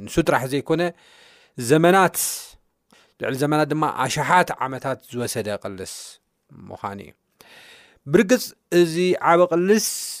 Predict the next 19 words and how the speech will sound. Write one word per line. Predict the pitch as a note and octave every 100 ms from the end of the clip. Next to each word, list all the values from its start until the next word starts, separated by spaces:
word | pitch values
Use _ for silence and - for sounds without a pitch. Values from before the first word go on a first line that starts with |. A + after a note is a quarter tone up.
| -
ብዙሕ | B2+ C#3 G3 -
ዘሳተፈ | C#3 - C3+ B2+ A#2+ A2+
ዩኒቨርስ፣ | B2 E3+ E3 E3+ D3
መላእ | D#3 F3+ E3+
ዩኒቨርስ | E3+ D#3 D3 -
ዘሳተፈ | B2+ A#2+ A2+ A2+ G2+
ቅልስ | G2 F2+ F#2+
እኳ | - F#2
ተኾነ፣ | G2 F#2 F2+ E2+ F2 _ - - -
ንኣሽሓት | C3+ D#3 D#3 F3+ -
ዓመታት | D#3 D3+ D3+ C#3
እኳ፣ | C#3 - B2+ A#2 -
እ፣ | - A2+ G#2+
ዝወሰደ | G#2+ A2 A#2 G2+
ቅልስ | G2 G2+ -
ተኾነ፣ | G2+ G#2+ A2+ C#3
ግን | F3
መወዳእታ | F#3+ F#3 F#3 F#3+ A3+ A3+ _ _ _ _ -
ዘይግበረሉ | C#3 C3+ C3 C3+ B2+